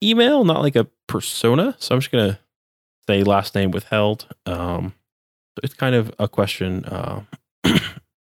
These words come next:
so you've been talking about, uh, how you don't like Kamen Rider Saber, and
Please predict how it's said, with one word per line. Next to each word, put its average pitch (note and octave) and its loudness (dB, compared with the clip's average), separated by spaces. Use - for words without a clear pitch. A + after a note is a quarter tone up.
so - -4
you've C#3+ 2
been D#3 2
talking G#3+ 0
about, G#2+ 4
uh, E2+ 0
how - -2
you G2 2
don't A2 2
like C3+ 2
Kamen A#2 -2
Rider G#2+ 2
Saber, F#2 0
and G#2 2